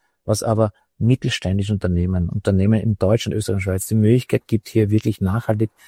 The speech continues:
einen Vorteil aufzubauen, weil jeder Tag, den ich mit einem L L M weiterarbeite, ist ein verlorener Tag und verlorenes Geld,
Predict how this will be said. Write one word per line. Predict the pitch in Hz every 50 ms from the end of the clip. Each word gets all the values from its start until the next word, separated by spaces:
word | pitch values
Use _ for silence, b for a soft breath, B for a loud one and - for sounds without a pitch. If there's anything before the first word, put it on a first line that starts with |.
| b b
einen | b - 110 113
Vorteil | - - - - 110 113 - 113 104
aufzubauen, | - 104 107 - - - 127 - 123 113 110 98 98
weil | 98 98 110 127 131 117 98 87 - - _ _ _ _ _ _ b b b b b _
jeder | - 117 127 151 160 160 139 -
Tag, | - 110 117 139 135 -
den | - 120
ich | 123 110 -
mit | 120 -
einem | 117 113 113 110
L | - 117 120
L | 120 113 117 104
M | 95 113 127 123 117
weiterarbeite, | 135 95 104 - - 101 104 107 113 113 107
ist | 113
ein | 120 110
verlorener | - 110 104 104 113 120 127 123 113
Tag | - 117 120 -
und | - 117 -
verlorenes | 110 101 95 101 110 113 107 - -
Geld, | - 104 107 107 -